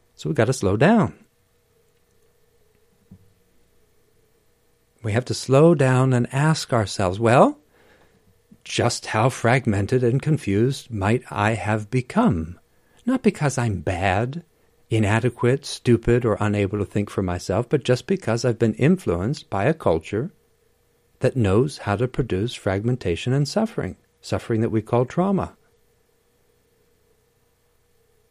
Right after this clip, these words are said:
I'm embedded in a culture that knows how to perpetuate ignorance, confusion, and spiritual materialism. So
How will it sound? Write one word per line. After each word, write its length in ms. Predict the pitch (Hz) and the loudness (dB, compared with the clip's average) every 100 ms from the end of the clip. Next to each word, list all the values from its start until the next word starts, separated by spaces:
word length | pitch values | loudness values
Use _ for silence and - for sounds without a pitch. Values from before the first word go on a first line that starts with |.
| _ _ _ - | _ _ _ 0
I'm 160 | 127 | 2
embedded 420 | 139 113 113 143 | 4 4 2 2
in 140 | 123 127 | 2 2
a 60 | |
culture 340 | 143 101 92 131 | 2 -2 0 0
that 160 | 131 | 0
knows 240 | 110 101 - | 0 -2 0
how 100 | 101 | -2
to 80 | 110 | -2
perpetuate 640 | 131 - 95 - 104 113 | -6 -4 -6 0 -2 0
ignorance, 360 | 95 98 117 - | -4 -2 -4 -4
confusion, 680 | 147 - 92 95 131 147 - 131 | -6 -4 -4 -4 -6 -8 -8 -6
and 120 | 127 | -6
spiritual 440 | - 95 90 120 | -2 -2 0 -2
materialism. 640 | 135 - 285 240 87 - 87 | 0 0 0 -2 -6 -6 -6
So 260 | - 107 | -4 -4